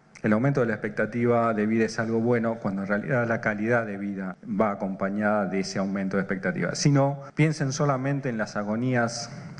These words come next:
eternas y el sufrimiento prolongado cuando somos rechazados, invisibles, maltratados, vejados, o de todas las cosas que podemos ver día a día. Y no lo busquen muy lejos,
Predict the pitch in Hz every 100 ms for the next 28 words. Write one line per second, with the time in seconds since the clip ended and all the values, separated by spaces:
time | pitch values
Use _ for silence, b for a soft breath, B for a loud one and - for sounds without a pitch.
0 | - 117 127 123 120 113 110 104 95 104
1 | 107 107 117 120 120 107 117 110 107 104
2 | 98 123 117 120 123 131 123 123 120 B
3 | B B - 113 110 110 107 120 117 113
4 | 90 110 113 110 131 120 117 113 110 113
5 | 107 107 - 117 117 107 110 110 107 -
6 | B B B B B 117 117 113 104 104
7 | 117 113 107 107 107 107 - - - _
8 | 110 117 - 113 113 110 107 107 104 -
9 | B B 123 123 - 131 127 160 143 131
10 | 135 143 - 101 113 117 117 101 117 117
11 | 120 - 110 117 120 107 101 95 85 80
12 | - 131 139 135 131 131 117 113 113 113
13 | 113 - 117 127